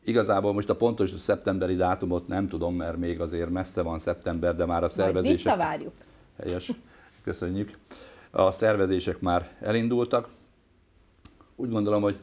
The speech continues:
Speaker 1: ez a legnagyobb ünnep, és i-, igazából, hogyha elmondhatom, hogy ez miért is alakult ki, ugye, ö, mondtam, hogy ez születi fesztivál, és azért, aki szőlészettel, borászattal foglalkozik, az azért tudja, hogy ez a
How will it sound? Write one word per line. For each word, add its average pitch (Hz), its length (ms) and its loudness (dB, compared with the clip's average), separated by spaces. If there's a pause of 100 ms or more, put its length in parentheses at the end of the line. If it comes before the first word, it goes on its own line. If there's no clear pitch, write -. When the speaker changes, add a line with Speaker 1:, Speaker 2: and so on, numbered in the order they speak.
(300)
Speaker 1:
ez 113 220 0
a 92 260 2
legnagyobb 95 600 0 (240)
ünnep, 107 460 -4 (340)
és - 500 -2
i-, 95 440 -2 (160)
igazából, 101 720 0 (1300)
hogyha 95 220 0
elmondhatom, 95 540 2
hogy 90 120 4
ez 90 260 2 (160)
miért 95 280 -4
is 87 120 -10
alakult 90 400 -4
ki, 98 100 -6
ugye, 95 360 0 (100)
ö, 87 360 -2
mondtam, 92 380 -2
hogy 90 140 0
ez 90 280 -2 (100)
születi 92 380 0
fesztivál, 98 680 -2 (340)
és 90 200 -8
azért, 98 380 -2 (420)
aki 92 400 -2 (200)
szőlészettel, 92 760 -2
borászattal 90 680 -2
foglalkozik, 90 680 -6
az 90 120 -4
azért 90 300 -4
tudja, 90 320 -2
hogy 87 140 -2
ez 87 160 -4
a 85 160 -4